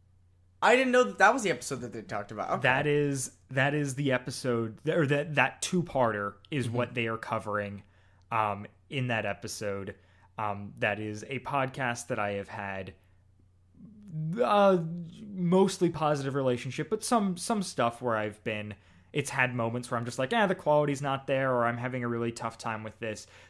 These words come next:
Speaker 2: theologically." But like we were talking about earlier, um, that thing of, like, expose yourself to ideas that are not your own,
Speaker 1: Mm-hmm.
Speaker 2: because, like, that can be really good and is, like, a nice perspective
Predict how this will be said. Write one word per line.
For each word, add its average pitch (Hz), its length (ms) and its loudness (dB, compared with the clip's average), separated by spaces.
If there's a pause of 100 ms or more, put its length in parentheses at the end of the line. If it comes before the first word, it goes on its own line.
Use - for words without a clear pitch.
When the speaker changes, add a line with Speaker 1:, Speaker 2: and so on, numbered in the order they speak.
Speaker 2:
theologically." 113 800 -2
But 175 300 0
like 151 240 0
we 147 80 0
were 131 140 -2
talking 139 380 -4
about 120 180 -2
earlier, 143 480 2 (400)
um, 113 440 -2 (320)
that 123 340 -2 (120)
thing 131 300 -6
of, 110 160 -4
like, 113 340 -4 (280)
expose 120 580 -2
yourself 120 460 -2
to 117 180 -6
ideas 110 480 -4
that 107 160 -6
are 107 80 -4
not 107 340 -6
your 110 200 -2
own, 104 380 -2 (100)
Speaker 1:
Mm-hmm. 165 100 -4
Speaker 2:
because, 110 480 -4
like, 107 300 -6 (500)
that 113 320 -8
can 135 160 -6
be 113 140 -2
really 104 320 -6
good 98 520 -4
and 110 140 -10
is, 98 160 -12
like, 101 300 -10 (100)
a 113 80 -6
nice 104 320 -8
perspective 104 840 -10